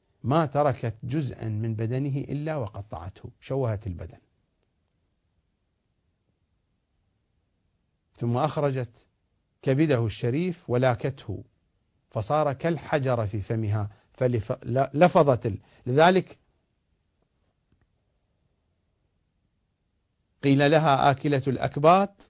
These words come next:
أو التي لفظت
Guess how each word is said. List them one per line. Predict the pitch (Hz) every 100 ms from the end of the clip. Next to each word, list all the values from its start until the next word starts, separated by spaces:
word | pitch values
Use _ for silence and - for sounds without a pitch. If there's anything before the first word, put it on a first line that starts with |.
| _ _ _ _ _ _ _ _ _ _ _ _ _ -
أو | 147 139
التي | 135 165 170 165 165 - - _ _ _ _ _ _
لفظت | 135 165 202 175 139 117 101 _ - -